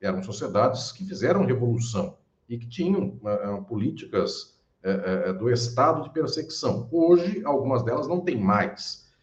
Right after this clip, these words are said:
Portanto, elas também estão atravessadas pelo contexto geral das sociedades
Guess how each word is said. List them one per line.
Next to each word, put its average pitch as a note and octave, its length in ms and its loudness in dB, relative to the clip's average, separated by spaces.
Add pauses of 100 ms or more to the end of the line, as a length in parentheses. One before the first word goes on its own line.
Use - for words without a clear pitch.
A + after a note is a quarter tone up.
(180)
Portanto, F#3+ 480 -4
elas G3+ 280 4
também G3 500 -2
estão D3 680 0
atravessadas C3 1000 -2
pelo C3+ 220 -4
contexto A#2 580 -4
geral G2 400 2
das A2+ 160 -4
sociedades - 1200 -6